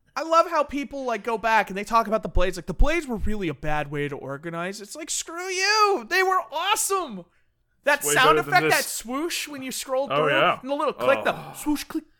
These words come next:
Speaker 1: cloop, cloop. <laughs>
Speaker 2: It's much better than the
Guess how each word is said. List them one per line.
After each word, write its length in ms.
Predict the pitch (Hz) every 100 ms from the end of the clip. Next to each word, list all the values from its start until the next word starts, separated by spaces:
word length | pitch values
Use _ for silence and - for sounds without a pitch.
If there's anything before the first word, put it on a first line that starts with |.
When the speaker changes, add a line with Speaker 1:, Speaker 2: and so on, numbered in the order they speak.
| _ -
Speaker 1:
cloop, 260 | - 320 - _ _ -
cloop. 240 | - 330 - - _ _ _ -
<laughs> 300 | - - -
Speaker 2:
It's 400 | 320 - 320 - - -
much 240 | 131 151
better 220 | 147 139 131
than 180 | 131 127
the 160 | 127